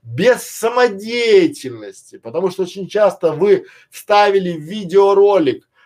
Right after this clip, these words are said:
фрагмент видео, на которого у автора нет прав,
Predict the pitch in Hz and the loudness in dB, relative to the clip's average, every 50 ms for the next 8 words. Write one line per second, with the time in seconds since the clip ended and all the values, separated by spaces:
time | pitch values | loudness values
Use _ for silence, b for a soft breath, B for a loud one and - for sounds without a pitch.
0 | _ _ _ - 165 175 180 160 165 175 196 208 202 180 - - 131 139 170 214 | _ _ _ 0 0 0 2 0 -2 -2 -2 -2 -2 -2 -8 -14 -18 -16 -14 -12
1 | 220 208 170 151 151 143 139 143 147 143 151 160 151 185 185 180 175 170 175 175 | -12 -10 -4 0 0 0 0 -2 -6 -4 -6 -6 -4 -2 0 2 2 2 0 -2
2 | 180 165 160 170 180 190 202 190 190 - - 156 143 143 139 151 165 170 156 143 | -2 0 2 2 4 4 2 0 -2 -4 -8 -6 -4 -4 -6 -6 -8 -8 -8 -10
3 | _ _ 160 156 170 196 240 240 240 | _ _ -4 -2 0 0 0 -2 -4